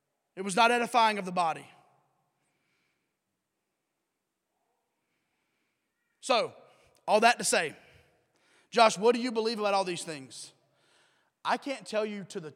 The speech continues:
T every single one of these what I believe and how, how it functions. I will say this. I will not be the one,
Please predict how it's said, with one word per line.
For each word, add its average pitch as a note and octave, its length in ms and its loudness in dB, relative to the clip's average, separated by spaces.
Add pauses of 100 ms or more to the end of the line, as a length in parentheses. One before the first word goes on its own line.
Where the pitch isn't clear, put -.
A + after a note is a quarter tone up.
T D3+ 420 -18 (420)
every F#3+ 200 -2
single G3+ 240 -6
one F#3+ 120 -6
of F3+ 60 -6
these E3+ 160 -6
what D#3+ 120 -8
I E3+ 100 -4
believe D#3+ 240 -10
and C#3 100 -14
how, D#3 240 -6
how D3 220 -8
it D3+ 120 -14
functions. - 640 -18 (800)
I E3+ 100 -2
will G#3 220 0
say F#3+ 180 -4
this. E3 460 -10 (1200)
I F#3+ 180 4
will A3 240 0
not G#3 260 -2
be G#3 140 -6
the F#3+ 100 -6
one, G3 340 -10